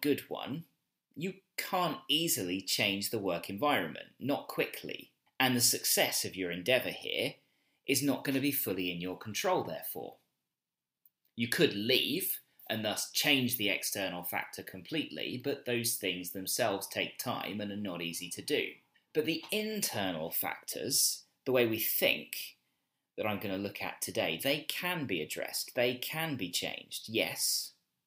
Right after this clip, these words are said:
that's gonna take time as well, and it's gonna take time to have an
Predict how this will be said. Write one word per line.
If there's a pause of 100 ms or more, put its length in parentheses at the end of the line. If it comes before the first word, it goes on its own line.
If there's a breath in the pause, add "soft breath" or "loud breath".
(380)
that's
gonna
take
time
as
well, (760)
and
it's
gonna
take
time
to
have
an